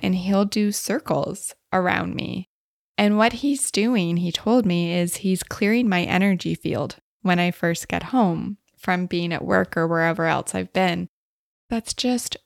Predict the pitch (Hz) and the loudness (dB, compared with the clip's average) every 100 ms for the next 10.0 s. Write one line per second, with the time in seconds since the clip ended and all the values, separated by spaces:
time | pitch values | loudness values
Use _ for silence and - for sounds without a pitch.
0 | - - - 190 185 180 175 170 - - | -14 -8 -2 2 4 4 4 0 -6 -14
1 | - 214 196 170 160 175 - _ _ _ | 0 6 8 8 4 0 -6 _ _ _
2 | _ _ 196 196 202 208 196 190 - 190 | _ _ 2 2 4 8 8 8 6 6
3 | 202 247 254 269 196 196 - 175 170 165 | 6 6 6 6 8 6 6 6 4 2
4 | 170 - - _ - 190 185 - - 196 | 0 -4 -6 _ 0 6 6 4 2 2
5 | - - 180 180 180 175 170 175 180 180 | 2 2 2 2 0 0 0 0 -2 0
6 | 170 160 160 175 - - _ _ _ _ | 2 2 0 -2 -4 -10 _ _ _ _
7 | _ _ _ _ - 190 185 185 185 - | _ _ _ _ 0 4 6 4 2 2
8 | 185 180 - - 247 240 196 180 170 175 | 4 4 2 2 4 4 4 4 4 2
9 | - 170 175 - - 233 185 175 - | 2 0 0 -2 2 4 4 2 -4